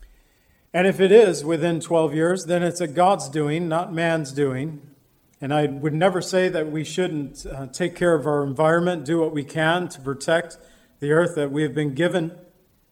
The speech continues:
<laughs> I could tell when I was in Africa and Sudan, and we were out on safari only one day. It was a working missions trip, but they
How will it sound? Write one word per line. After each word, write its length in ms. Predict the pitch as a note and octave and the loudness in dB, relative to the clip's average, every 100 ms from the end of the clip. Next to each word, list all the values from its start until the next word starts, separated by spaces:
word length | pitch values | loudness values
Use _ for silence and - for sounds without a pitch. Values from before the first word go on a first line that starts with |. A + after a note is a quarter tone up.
| _ _ _ - | _ _ _ -6
<laughs> 0 | |
I 1120 | D#3 C#3+ - - - - _ G#3 F#3+ G#3 D#3 | -4 -4 -8 -20 -20 -20 _ -20 -16 -12 -8
could 140 | D3+ - | -8 2
tell 240 | F3+ F3 | 4 6
when 120 | D#3+ | 6
I 80 | D#3+ | 4
was 160 | D#3 D3 | 2 0
in 80 | |
Africa 460 | D3+ E3 E3+ E3 D#3+ | 2 2 2 -2 -2
and 160 | C#3+ C3+ | -4 -4
Sudan, 600 | D#3 C#3+ E3+ D#3+ C3+ - - - - | -2 2 4 4 0 -8 -20 -16 -6
and 180 | C#3 | -2
we 120 | D3 D3+ | 2 4
were 200 | D3+ C#3+ | 4 4
out 260 | D#3 E3 | 6 6
on 200 | D3+ D3 | 4 0
safari 880 | C3 - C#3+ - D#3 D#3+ D#3+ C#3 C3+ C#3 D#3 | -4 -8 -8 0 4 6 4 4 0 -8 -8
only 220 | D3+ D3+ | -4 -2
one 280 | C#3 D#3 D#3 | 0 0 0
day. 220 | D#3 D3+ | 2 4
It 300 | D3 C#3 C#3+ | 2 0 -2
was 200 | C#3 C3+ | -4 -4
a 60 | C3+ | -4
working 580 | A#2+ C3+ E3 E3 D3 C#3 | -2 2 2 2 -2 0
missions 460 | D#3+ D#3 C#3+ B2+ | 0 -2 -4 -6
trip, 340 | - D#3 D3 D3+ | -6 -2 -2 -2
but 160 | D3 | -4
they 300 | D3 D3 - | 2 2 0